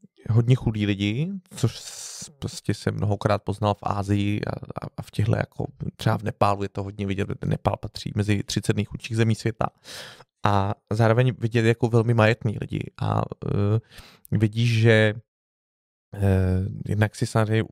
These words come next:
vážíš prostě svýho bohatství, který ne-, nespočívá, mně, mně přijde, že často vnímáme, že to naše bohatství jako spočívá jenom v tom, že někdo má hodně peněz teda a že když já hodně peněz nemám, tak nejsem bohatý, jenomže ono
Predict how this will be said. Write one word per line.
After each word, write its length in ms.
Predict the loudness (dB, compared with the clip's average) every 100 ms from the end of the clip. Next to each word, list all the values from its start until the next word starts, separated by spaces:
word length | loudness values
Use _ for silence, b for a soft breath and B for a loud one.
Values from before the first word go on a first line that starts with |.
| -10
vážíš 500 | -2 0 0 -2 -10
prostě 420 | -8 -10 -2 -2
svýho 560 | -2 -4 0 4 2 0 B B B B
bohatství, 480 | 0 2 2 0 -4
který 220 | 0 0
ne-, 140 | 0 0
nespočívá, 600 | -4 -2 -6 -2 2 2 2
mně, 160 | -8 -6
mně 140 | -6
přijde, 360 | -6 -6 0 2
že 100 | 0
často 300 | -2 -4 -4
vnímáme, 380 | 0 2 2 0
že 80 |
to 160 | -4 -6
naše 220 | -4 -4
bohatství 540 | -2 0 0 -2 -6 -4
jako 200 | -2 -4
spočívá 360 | -6 -8 -6
jenom 140 | -2 -2
v 60 |
tom, 160 | -2 -4
že 60 | -2
někdo 160 | 0 2
má 100 | 2
hodně 260 | 0 -2
peněz 420 | 0 -2 -4 -6
teda 220 | -6 -6 -6
a 60 | -2
že 160 | -2 -4 B B B B
když 160 | 2
já 120 | 4 4
hodně 260 | 2 -2
peněz 280 | 0 0 2
nemám, 240 | 2 2
tak 120 | 0 -2
nejsem 320 | -2 -2 -4
bohatý, 440 | 0 0 0 -6
jenomže 320 | -4 -4 -2
ono 220 | 0 0